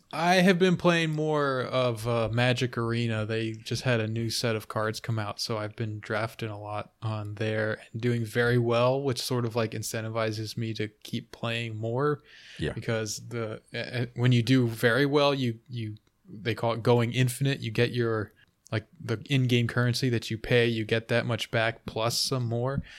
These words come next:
Speaker 1: So you can, you basically get, like, another free draft to go in for. So I'm just, like, stacking up digital packs of cards and stuff. And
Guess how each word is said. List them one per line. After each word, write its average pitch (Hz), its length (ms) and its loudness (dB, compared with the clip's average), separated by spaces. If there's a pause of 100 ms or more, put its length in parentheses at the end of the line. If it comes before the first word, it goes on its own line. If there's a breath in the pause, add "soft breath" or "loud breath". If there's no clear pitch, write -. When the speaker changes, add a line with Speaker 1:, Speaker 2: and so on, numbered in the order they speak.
Speaker 1:
So - 160 -4
you 113 120 -4
can, 117 220 -6
you 120 100 -2
basically 113 440 -2
get, 110 180 -4
like, 113 160 -4
another 110 380 -2
free 107 380 -4
draft 107 500 -4
to 120 80 -6
go 120 240 -4
in 123 160 -4
for. 123 320 -6 (360 loud breath)
So 107 380 -4
I'm 123 160 2
just, 127 220 2
like, 123 180 0
stacking 110 480 -2
up 107 160 -6 (400)
digital 120 400 2
packs 107 460 -2
of 113 160 -4
cards 107 500 -4
and 110 140 -8
stuff. - 400 -10
And 120 160 -14